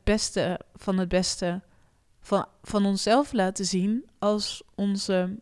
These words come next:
mind versuft is. Als we ondertussen ook nog die social media berichtjes, eh, horen. Als we de neiging hebben om weer even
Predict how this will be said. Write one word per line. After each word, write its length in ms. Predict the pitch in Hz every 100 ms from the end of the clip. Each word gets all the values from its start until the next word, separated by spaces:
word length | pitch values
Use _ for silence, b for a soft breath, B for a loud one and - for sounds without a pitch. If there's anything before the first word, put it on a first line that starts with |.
| -
mind 500 | 180 190 220 247 233
versuft 540 | - 190 - 294 -
is. 400 | 147 156 - - B B B B
Als 220 | - 190
we 260 | 196 190 180
ondertussen 580 | 202 208 190 226 - 214
ook 220 | 202 196
nog 160 | 202 196
die 280 | 196 196 185
social 520 | - - 220 214 214
media 580 | 202 269 254 170 170 - b b b b b
berichtjes, 840 | - 190 208 - 190 180 185 -
eh, 180 | - 180
horen. 640 | 180 196 190 175 165 151
Als 160 | - 185
we 280 | 185 185 196 B -
de 120 | 202
neiging 460 | 196 196 262 285 214
hebben 240 | 196 185
om 80 | 185
weer 180 | 190 190
even 400 | 185 190 185